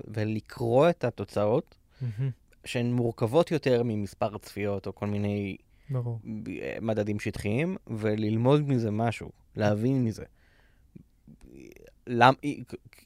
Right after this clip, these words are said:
Speaker 1: כי, כי בדרך כלל ה-, ה-, הצורך בלהבין טוב את הנתונים, זה לא בש-,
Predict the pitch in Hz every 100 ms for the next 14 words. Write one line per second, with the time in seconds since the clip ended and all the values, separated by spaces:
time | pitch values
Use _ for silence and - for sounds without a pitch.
0 | - 113 - - 104 113 143 - 165 113
1 | - 104 104 - - - - _ _ _
2 | _ _ _ _ _ 104 - 135 147 151
3 | 107 113 101 101 101 117 127 - 117 120
4 | 123 107 101 104 120 113 107 113